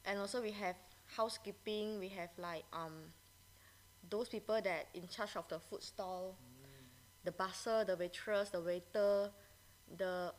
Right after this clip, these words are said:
Speaker 1: a lot of job that you can find at there. So
Speaker 2: Mm.
Speaker 1: my, my main job at there was as a busser. Busser is a job that you help to collect those used plates or dishes when, when
Speaker 2: Mm.
Speaker 1: people want, wanted to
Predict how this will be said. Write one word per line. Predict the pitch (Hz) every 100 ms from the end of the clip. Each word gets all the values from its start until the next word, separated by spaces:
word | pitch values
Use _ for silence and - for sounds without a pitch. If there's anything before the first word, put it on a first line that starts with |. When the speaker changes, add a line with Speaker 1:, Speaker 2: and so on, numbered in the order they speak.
| - - - -
Speaker 1:
a |
lot | 233 247
of | 208
job | 160 214 180
that | 180 156
you | 175
can | 196 165
find | 170 180 196 202 208 -
at | 156
there. | 165 165 165
So | - 226 233 240 226 220 - - - - - - - -
Speaker 2:
Mm. | 196
Speaker 1:
my, | 190 190
my | 190
main | 190 214 262
job | 247 247
at | 196 175
there | 185 190
was | 165 -
as | 170 165
a |
busser. | 151 147 - 160 - - - - - - 220
Busser | 226 381
is | -
a | 202
job | 175 165 -
that | 190 170 - 170
you | 175 165 160 156 - -
help | 269 -
to | 190
collect | - 170 196 180 175
those | 196 202 - - - -
used | 170 190 214 - - - - - -
plates | - 226 202 - -
or | 170 147 151 - - - - - - - - 156 156
dishes | 170 - 196 196 - - 143
when, | 170 160 240
when | 165
Speaker 2:
Mm. | 170
Speaker 1:
people | 226 202
want, | 196 185 185
wanted | 175 175 185
to | 170